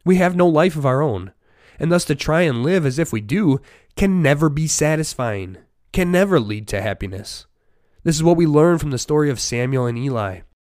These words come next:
Today we are surrounded by Elis, people who allow all sorts of things to come between themselves and God.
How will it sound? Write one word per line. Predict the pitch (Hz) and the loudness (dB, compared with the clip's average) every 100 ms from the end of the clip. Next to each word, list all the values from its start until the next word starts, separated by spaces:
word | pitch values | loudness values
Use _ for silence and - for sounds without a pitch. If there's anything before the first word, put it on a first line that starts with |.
| _ _ _ _ _ _ _ _ - | _ _ _ _ _ _ _ _ -6
Today | 143 135 170 | 0 4 6
we | 202 202 | 6 4
are | 185 | 4
surrounded | - 160 120 135 135 | 2 0 2 0 2
by | 131 | 0
Elis, | 160 160 156 120 92 92 - - _ _ - | 2 0 2 0 -2 -6 -14 -20 _ _ -4
people | 180 180 | 2 6
who | 180 | 6
allow | 165 156 151 143 | 6 4 2 2
all | 151 175 202 | 2 4 2
sorts | - 170 190 180 | 0 0 0 0
of | 175 | -6
things | - 175 175 - | -2 0 0 -4
to | |
come | 131 156 | -2 -2
between | 160 135 156 151 | -2 -2 -2 -2
themselves | 131 - 151 135 | -4 -4 -4 -2
and | 123 | -4
God. | 113 123 104 90 | -4 -2 -2 -6